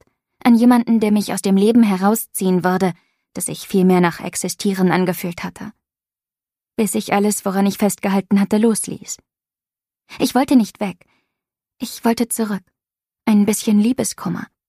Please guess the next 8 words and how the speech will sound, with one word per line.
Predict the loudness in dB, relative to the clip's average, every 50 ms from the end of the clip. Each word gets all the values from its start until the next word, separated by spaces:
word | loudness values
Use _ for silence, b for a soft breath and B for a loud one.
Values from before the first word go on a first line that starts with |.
| _ _ _
ein | 2 4 4 6 6
wenig | 6 6 4 4 2 2
Heimweh, | 4 4 4 4 2 0 -6 -10 -12 _ _ _ _ _ _ _ _ _ _ -8
nach | -8 -6 -2 -2
mir | -2 -2
selbst. | 0 -2 -4 -4 -6 -10 -14 -18 -20 _ _ _ _ _ _ _ _ _ _ _ _ _ _ _ _ _ _ _ _ _ _ _ -6
Dreiunddreißig | -2 0 2 4 4 4 4 4 4 2 0 0 -2 -4 -8 -8
Fragen. | -10 -12 -10 -10 -10 -12 -14 -18